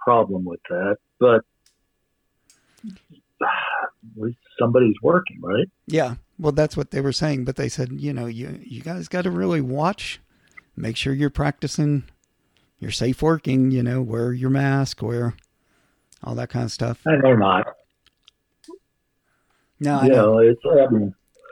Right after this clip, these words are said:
Speaker 1: you, you can look around and see it's, it's,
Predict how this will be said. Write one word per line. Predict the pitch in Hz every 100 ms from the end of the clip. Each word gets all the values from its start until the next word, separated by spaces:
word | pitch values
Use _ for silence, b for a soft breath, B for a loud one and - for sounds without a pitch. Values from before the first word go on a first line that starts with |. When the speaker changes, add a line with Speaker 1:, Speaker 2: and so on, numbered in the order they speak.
| B B -
Speaker 1:
you, | 160 190
you | 151 151
can | 135
look | 127 127
around | 135 135 127
and | 131 127 117 110 98 -
see | 196
it's, | 104 98 - -
it's, | - 101